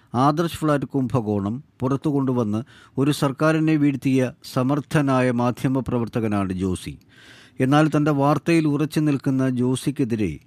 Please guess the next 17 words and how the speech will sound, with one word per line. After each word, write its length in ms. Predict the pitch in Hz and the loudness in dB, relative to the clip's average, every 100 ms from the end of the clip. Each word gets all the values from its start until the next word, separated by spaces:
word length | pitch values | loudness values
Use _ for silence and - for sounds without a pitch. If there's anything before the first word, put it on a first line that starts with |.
| - | -6
അംബാനി 440 | 113 120 127 127 135 | -2 2 2 2 2
നൽകിയ 440 | 127 120 120 123 | 2 0 0 0
മാനനഷ്ട 560 | 117 120 131 139 - 135 | 2 0 0 0 -2 -4
കേസിന്റെ 420 | - 120 123 117 | -2 -4 -2 -2
മറവിൽ 440 | 107 104 107 82 - - _ - | -2 -2 -2 -6 -10 -20 _ -4
അക്രഡിറ്റേഷൻ 840 | 127 - 170 165 151 151 - 135 123 | -4 0 0 0 0 -2 -2 -4 -2
കേന്ദ്ര 240 | 127 131 131 | -2 -2 -2
സർക്കാരിന് 560 | - 120 - 117 110 | -4 -6 -2 -2 0
വേണമെങ്കിൽ 680 | 110 107 120 135 123 107 92 | 0 0 0 0 -2 -2 -4
റദ്ദാക്കാം. 540 | 101 92 87 80 73 - _ _ _ _ _ - | -4 -4 -4 -6 -12 -14 _ _ _ _ _ -4
പുതുക്കിയ 500 | 127 139 135 139 135 | -2 -2 0 0 2
മാർഗനിർദ്ദേശ 880 | 127 131 131 135 131 117 127 120 | 2 0 0 -2 -2 0 -2 0
രേഖ 320 | 110 110 117 - 82 - 95 | 0 0 0 -2 -4 -6 -4
മാധ്യമ 460 | 117 123 - 123 | -2 -2 -2 -2
സ്വാതന്ത്ര്യത്തിനു 840 | 123 123 120 117 123 120 113 117 113 | -4 -2 -2 -2 -4 -4 -4 -4 -2
മേൽ 260 | 113 110 | 0 -2
തൂങ്ങുന്ന 560 | 104 110 110 110 104 | -2 -2 -2 -2 -2